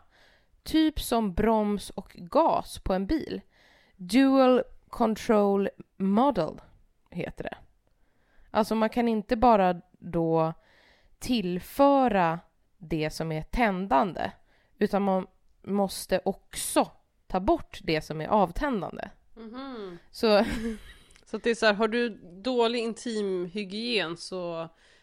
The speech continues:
Speaker 2: räcker det inte med att du, eh, har en muskulös överkropp. Om det, om jag tycker att det är, om jag tycker att det är, är attraktivt med liksom en vältränad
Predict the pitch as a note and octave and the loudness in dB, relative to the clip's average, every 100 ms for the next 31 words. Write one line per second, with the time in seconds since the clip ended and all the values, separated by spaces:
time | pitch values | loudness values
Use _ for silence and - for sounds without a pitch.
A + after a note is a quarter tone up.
0 | _ - G3 - G3+ F#3+ E3+ F3 E3+ E3+ | _ -10 -8 -6 -4 -4 -4 -6 -4 -4
1 | E3 - F3 D#3+ D#3 D3+ D3 D3+ D3+ - | -6 -8 -8 -6 -8 -10 -10 -10 -10 -14
2 | _ _ _ _ _ _ _ _ _ F3 | _ _ _ _ _ _ _ _ _ -8
3 | D3+ - - D#3 C#3 C#3+ - D#3+ D#3 - | -8 -8 -12 -10 -10 -12 -10 -10 -10 -10
4 | E3+ E3+ D#3+ - F#3 D#3+ D#3+ - - - | -4 -4 -6 -4 -2 -2 -6 -10 -12 -16
5 | - - - _ _ _ G3+ G3+ G3+ A3+ | -20 -20 -20 _ _ _ 0 0 2 0
6 | A3+ A3+ A3 A3 G3+ G3+ _ - G#3 A3 | 0 -2 0 2 2 0 _ -8 -2 -2
7 | - A3+ G#3+ G#3 F3+ F#3 E3+ D#3 - D#3+ | -2 -2 -4 -2 -2 0 -2 -4 -4 -4
8 | D3+ - - - F#3 - - - D3+ C3 | -4 -4 -8 -8 -8 -6 -10 -8 -10 -10
9 | - D3 D3 E3 D#3 - E3+ D3+ - E3+ | -8 -8 -2 -2 -4 -8 -8 -6 -10 -14